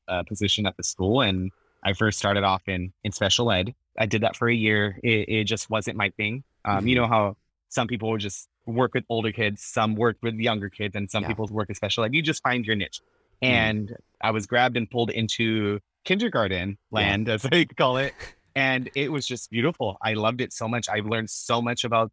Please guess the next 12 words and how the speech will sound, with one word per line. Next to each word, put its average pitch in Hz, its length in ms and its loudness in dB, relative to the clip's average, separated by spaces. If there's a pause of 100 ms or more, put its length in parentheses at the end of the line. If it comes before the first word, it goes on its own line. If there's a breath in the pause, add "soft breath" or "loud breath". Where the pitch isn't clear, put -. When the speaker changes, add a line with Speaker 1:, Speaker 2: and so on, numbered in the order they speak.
Speaker 1:
these 104 200 -6
kids. 117 340 0
I've 104 300 0
learned 104 380 -2
Speaker 2:
Mm-hmm. 82 100 -6
Speaker 1:
about 104 200 -2
myself 110 600 2
because 120 400 -2
of 139 80 -2
these 147 220 -2
kids. 151 460 0 (160)
Speaker 2:
Hmm. 90 200 -8